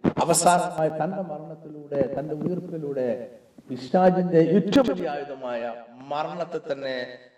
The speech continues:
അവൻ തോൽപ്പിച്ചു. തന്റെ വിജയം യേശുക്രിസ്തു പ്രഖ്യാപിക്കുന്നത് ക്രൂശിലാണ്. ഏറ്റവും അവസാനമായി താൻ മരിക്കുന്നതിന് മുമ്പേ അവൻ വിളിച്ചു പറഞ്ഞു,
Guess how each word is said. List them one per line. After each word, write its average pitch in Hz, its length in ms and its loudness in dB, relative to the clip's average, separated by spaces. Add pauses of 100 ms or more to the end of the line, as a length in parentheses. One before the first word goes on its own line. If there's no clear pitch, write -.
(120)
അവൻ 127 360 4
തോൽപ്പിച്ചു. 123 480 -6 (540)
തന്റെ 247 160 0
വിജയം 202 680 -4
യേശുക്രിസ്തു 180 640 -6
പ്രഖ്യാപിക്കുന്നത് 156 920 -8
ക്രൂശിലാണ്. 117 600 -12 (200)
ഏറ്റവും 185 340 -6
അവസാനമായി 170 640 -6 (340)
താൻ 156 100 0
മരിക്കുന്നതിന് 196 500 -6
മുമ്പേ 120 380 -6
അവൻ 135 120 -10
വിളിച്ചു 170 320 -10
പറഞ്ഞു, 139 420 -6